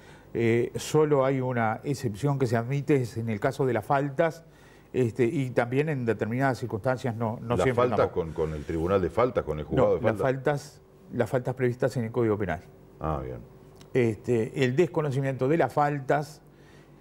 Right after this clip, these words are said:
Speaker 1: eh, exime a la persona de responsabilidad, eh, no en todos los casos tampoco, es en algunos casos nada más. Pero son excepciones y como tal están expresamente previstas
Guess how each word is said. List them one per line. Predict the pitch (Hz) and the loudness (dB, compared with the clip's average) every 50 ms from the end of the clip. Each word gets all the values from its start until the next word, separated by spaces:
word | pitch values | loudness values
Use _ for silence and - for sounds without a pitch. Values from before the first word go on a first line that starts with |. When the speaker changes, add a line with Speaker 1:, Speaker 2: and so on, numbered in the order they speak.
| - - - | -20 -12 -6
Speaker 1:
eh, | - 123 120 117 135 - | -2 0 0 0 0 0
exime | - 131 120 - - 165 160 151 156 | 0 -2 -2 0 0 2 2 4 4
a | |
la | 151 139 | 2 2
persona | 120 123 113 143 139 139 139 | 0 0 0 0 0 0 0
de | 127 | 0
responsabilidad, | 123 123 113 123 110 92 117 110 113 120 123 131 143 - - - - | 0 0 0 0 0 2 2 2 4 4 4 4 2 0 -2 -4 -2
eh, | 135 143 131 117 113 107 101 104 - - - - - - - - - - - - - 139 | 0 0 2 2 2 0 -2 -4 -8 -14 -20 -20 -20 -20 -20 -20 -20 -20 -20 -16 -12 -8
no | 117 117 127 139 | -4 -2 0 0
en | 139 127 | 0 2
todos | 123 143 139 | 2 2 4
los | 117 117 - | 2 2 0
casos | 123 123 113 117 | 0 -2 -2 -2
tampoco, | - 98 104 139 160 147 123 120 117 123 - - - - - - - - | -4 -2 2 2 2 2 2 0 0 -2 -4 -12 -20 -20 -20 -14 -8 -4
es | 135 117 - | -4 -4 -2
en | 123 110 | -2 -2
algunos | 113 110 120 139 131 104 | -2 0 0 0 -2 -2
casos | - - 107 104 - 120 107 - - - - - - - | 0 -2 -2 -2 -2 -6 -8 -8 -10 -20 -20 -20 -12 -4
nada | 120 113 107 92 | -2 0 0 0
más. | 78 67 - - - - - - - - - - - | 0 -4 -8 -10 -20 -20 -20 -20 -20 -20 -20 -10 -4
Pero | - 143 131 127 | 0 0 2 2
son | 123 139 170 180 - - | 2 0 -2 -2 -2 -2
excepciones | 147 156 147 - 127 98 - - 160 170 180 196 180 - | -2 -2 -2 -2 -4 -4 0 2 2 4 4 4 2 0
y | 165 135 | -2 -2
como | - 139 123 131 120 | -2 -2 -2 -2 2
tal | - 147 160 165 165 180 165 - - - - - - - | 2 2 2 2 0 -4 -8 -12 -20 -20 -20 -18 -10 -6
están | - 117 - - 151 143 151 160 - - - | -6 -6 -2 0 -2 0 -2 -4 -8 -6 -4
expresamente | 156 143 - 180 165 156 147 165 147 156 151 143 151 | -4 0 2 2 2 4 2 2 0 0 0 0 0
previstas | 131 135 131 127 135 120 - - 143 135 127 | 2 2 2 2 2 0 0 0 0 0 0